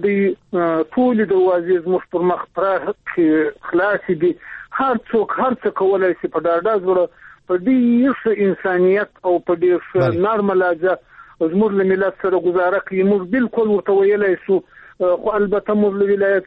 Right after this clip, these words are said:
Speaker 1: څخه لرې پراته خلک یو. آه، بالکل، آه، موږ ته په ډېر ښه اخلاقو، په ډېر ښه جواب راکوي. خو البته دا مشکلات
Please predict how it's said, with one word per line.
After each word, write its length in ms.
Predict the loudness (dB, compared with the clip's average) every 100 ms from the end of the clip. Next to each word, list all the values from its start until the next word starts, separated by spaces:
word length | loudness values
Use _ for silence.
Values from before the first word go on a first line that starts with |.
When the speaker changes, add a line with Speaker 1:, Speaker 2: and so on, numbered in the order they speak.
| -4
Speaker 1:
څخه 140 | -4
لرې 240 | 0 0 0
پراته 360 | 0 -4 -2 -6
خلک 400 | -4 -2 -2 0
یو. 160 | -2 -2 -12 -20 -6 0
آه، 160 | 0 0
بالکل، 480 | -2 -4 -4 0 2 2 2
آه، 280 | 4 2
موږ 220 | 2 -2 -2
ته 300 | 0 2 2
په 160 | 0 -6
ډېر 360 | -6 -2 0 0 -2
ښه 160 | 0 2 2 2 -2 -6
اخلاقو، 540 | -4 -2 -2 -2 -4 -2
په 120 | 0
ډېر 180 | 0 0
ښه 260 | 0 -2
جواب 360 | 0 0 0 -2
راکوي. 420 | -4 -2 -2 -2 -4 -10 -20 -16 -2
خو 60 | 0
البته 420 | 0 0 0 0
دا 140 | 0
مشکلات 500 | 0 0 0 0 0